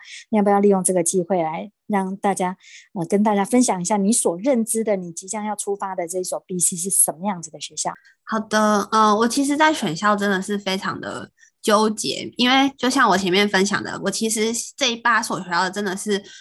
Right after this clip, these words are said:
Speaker 2: 比如说，哦，我想要有学校名气，我就抓两间；然后我想要有专排，专排很高，我就抓两间；然后我想要有都市生活，我就抓两间，所以等于说每一所学校都有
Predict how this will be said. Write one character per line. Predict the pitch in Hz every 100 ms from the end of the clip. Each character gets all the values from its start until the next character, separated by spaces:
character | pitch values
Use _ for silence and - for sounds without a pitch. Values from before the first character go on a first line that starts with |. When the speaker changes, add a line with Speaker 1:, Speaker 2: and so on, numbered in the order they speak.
| - -
Speaker 2:
比 |
如 | 180
说， | 190 202
哦， | 185 208
我 | 190 196
想 | 147
要 | 151
有 | 160
学 | - 151
校 | 165
名 | 135 165
气， | - 160
我 | 143
就 | 185
抓 | 160 151
两 | - _
间； | - - -
然 | 180
后 | 202
我 | 202
想 | 196 160
要 |
有 | 165 147 143
专 | 175 165
排， | 208 - - - - _ -
专 | 180 202
排 | - 139
很 | 160 151
高， | - 143
我 | 127
就 | 175
抓 | 160 151
两 | 123 -
间； | - - - - -
然 | 185
后 | 208
我 |
想 | 214 170
要 | 175 180
有 | - 143
都 | - 196
市 | 202 220 190
生 | 185
活， | 185
我 | -
就 | 170
抓 | 156 151
两 | 147 -
间， | 143 139 - -
所 | 320
以 | 339
等 | 240 185
于 | 180
说 | 214 233
每 | 240 151
一 | 226
所 | 233 208 165
学 | 160
校 | 180
都 | - 202
有 | 202 - -